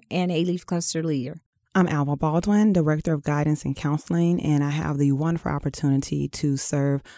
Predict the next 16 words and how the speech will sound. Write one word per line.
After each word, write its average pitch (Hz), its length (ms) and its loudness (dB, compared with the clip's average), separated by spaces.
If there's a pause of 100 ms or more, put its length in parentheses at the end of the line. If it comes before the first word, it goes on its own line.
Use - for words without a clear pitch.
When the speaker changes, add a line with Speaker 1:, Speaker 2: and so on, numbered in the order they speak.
(160)
Speaker 2:
our 139 180 2
community 202 580 2
and 170 140 2
serve 151 240 0
our 139 240 0
district 147 560 0
in 135 320 2
our 131 180 -4
counseling, 165 600 0
academics, 143 760 0
social 147 320 -2
emotional 139 380 0
learning, 135 340 2
and 131 80 0
behavioral 131 440 -2
health. 147 400 -4